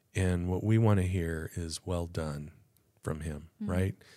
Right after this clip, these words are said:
Speaker 1: So we're helping our kids get to that point. And, um, parenting is so hard,
Speaker 2: Yeah. Yeah.
Speaker 1: right?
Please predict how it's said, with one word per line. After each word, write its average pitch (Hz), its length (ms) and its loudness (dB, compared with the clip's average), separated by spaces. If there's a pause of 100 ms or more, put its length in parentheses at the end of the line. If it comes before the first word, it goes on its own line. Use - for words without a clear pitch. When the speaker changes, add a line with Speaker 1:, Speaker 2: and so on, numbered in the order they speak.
(300)
Speaker 1:
So 101 280 -2
we're 107 220 6
helping 107 460 4
our 92 100 0
kids 113 460 -2
get - 240 -6
to 95 120 -4
that 85 260 -6
point. - 580 -6 (680)
And, 90 680 0 (300)
um, 82 480 -6 (680)
parenting 123 840 4
is 90 640 0 (720)
so 107 840 0 (100)
hard, 92 420 2
Speaker 2:
Yeah. 190 280 -2 (480)
Yeah. 170 140 2
Speaker 1:
right? 120 260 8